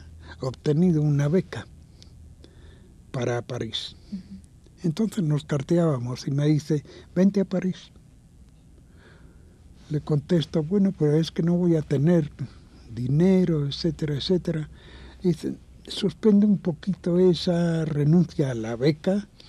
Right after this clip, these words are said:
Speaker 1: y te vienes por dos semanas. Tú vives conmigo,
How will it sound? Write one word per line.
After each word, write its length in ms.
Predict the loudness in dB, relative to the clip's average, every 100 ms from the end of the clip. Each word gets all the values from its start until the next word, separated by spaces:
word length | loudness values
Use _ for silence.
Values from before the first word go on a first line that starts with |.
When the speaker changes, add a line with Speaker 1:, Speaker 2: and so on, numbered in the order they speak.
| -20 -20 -20 -8
Speaker 1:
y 80 | -6
te 160 | -4 0
vienes 380 | 4 6 6
por 340 | 2 -6 -6 -2
dos 260 | -2 -2
semanas. 800 | -4 -6 -4 -6 -4 -6 -6 -10 -18 -20 -20 -20 -20 -20 -20 -20 -20 -20 -12
Tú 100 | -6
vives 380 | 0 2 0
conmigo, 580 | -2 0 4 4 2 -6